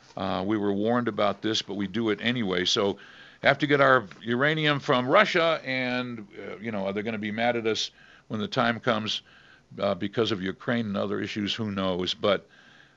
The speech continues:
anyway, we've got to do something. If climate change is a huge deal to you, doing something means nuclear power. I was talking to, I had a, a meeting with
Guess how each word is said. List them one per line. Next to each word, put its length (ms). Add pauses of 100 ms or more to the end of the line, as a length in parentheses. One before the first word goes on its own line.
(100)
anyway, 320
we've 200
got 300
to 100
do 180
something. 580
If 180 (300)
climate 340
change 360
is 160
a 80 (200)
huge 340
deal 260
to 120
you, 260 (480)
doing 260
something 440
means 320
nuclear 480
power. 360 (280)
I 60
was 120
talking 360
to, 120
I 60
had 100
a, 100 (140)
a 120
meeting 360
with 300